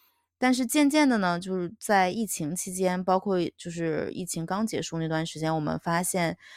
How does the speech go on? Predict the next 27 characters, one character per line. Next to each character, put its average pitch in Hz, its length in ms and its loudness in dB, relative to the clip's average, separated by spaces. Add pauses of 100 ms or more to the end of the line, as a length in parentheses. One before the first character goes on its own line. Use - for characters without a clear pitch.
(340)
嗯， 190 260 0
画 247 200 6
廊 175 320 6
如 190 200 0
果 220 160 4
要 170 140 6
是 175 140 -6
想 165 320 -2
说 175 440 4
被 175 400 6
大 170 220 4
家 175 260 2 (100)
更 226 520 0
快 175 320 -2
速 156 420 -6 (640)
地 170 140 4
认 170 240 4
同， 139 520 -8
或 202 180 0
者 170 200 0
更 196 220 0
快 185 280 0
速 180 240 -4
地 156 160 2
去 - 480 -4
看 240 380 -2
到， - 320 2